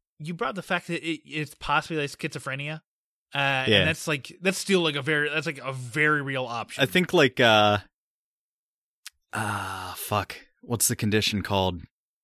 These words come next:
Speaker 2: Epilepsy.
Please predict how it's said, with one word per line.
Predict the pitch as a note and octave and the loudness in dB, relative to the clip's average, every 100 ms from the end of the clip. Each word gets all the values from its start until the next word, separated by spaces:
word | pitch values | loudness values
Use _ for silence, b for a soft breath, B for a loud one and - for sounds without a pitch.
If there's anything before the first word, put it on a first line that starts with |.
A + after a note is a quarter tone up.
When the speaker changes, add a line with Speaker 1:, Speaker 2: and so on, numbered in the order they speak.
| _ _ _ _ _ _ _ _ - _ _ _ _ _ _ _ | _ _ _ _ _ _ _ _ -14 _ _ _ _ _ _ _
Speaker 2:
Epilepsy. | B2 - A2 G2 - F#2+ F2+ F#2+ | -2 2 4 4 2 -2 -2 -6